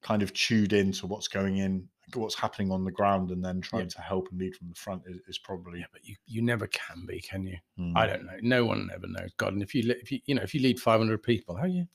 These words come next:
Speaker 1: Yeah,
Speaker 2: how you
Speaker 1: yeah,
Speaker 2: gonna
Speaker 1: that's a
Speaker 2: know?
Speaker 1: good point,
Speaker 2: I mean,
Speaker 1: yeah.
Speaker 2: it's really, you just
Speaker 1: Anonymous surveys?
Speaker 2: They're not gonna work, are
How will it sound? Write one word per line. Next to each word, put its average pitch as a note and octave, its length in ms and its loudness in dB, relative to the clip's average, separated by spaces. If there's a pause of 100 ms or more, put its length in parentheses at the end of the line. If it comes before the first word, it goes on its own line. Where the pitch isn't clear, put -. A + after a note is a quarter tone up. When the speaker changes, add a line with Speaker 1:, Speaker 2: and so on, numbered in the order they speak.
Speaker 1:
Yeah, F2 380 2 (160)
Speaker 2:
how - 40 4
you F#2 100 8
Speaker 1:
yeah, - 100 8
Speaker 2:
gonna F#2+ 60 8
Speaker 1:
that's E3+ 180 10
a G#3+ 100 8
Speaker 2:
know? C#3 60 6
Speaker 1:
good G#2+ 80 0
point, A2 180 2
Speaker 2:
I C3+ 40 2
mean, C3 100 4
Speaker 1:
yeah. G#2 100 6
Speaker 2:
it's F#2+ 100 0
really, D#3 320 -2 (440)
you A#2 140 -4
just G#2+ 160 -8 (440)
Speaker 1:
Anonymous A2+ 420 6
surveys? B2 540 2 (580)
Speaker 2:
They're - 100 -16 (100)
not - 80 -20
gonna - 140 -20 (100)
work, E2+ 260 -16
are F2 140 -10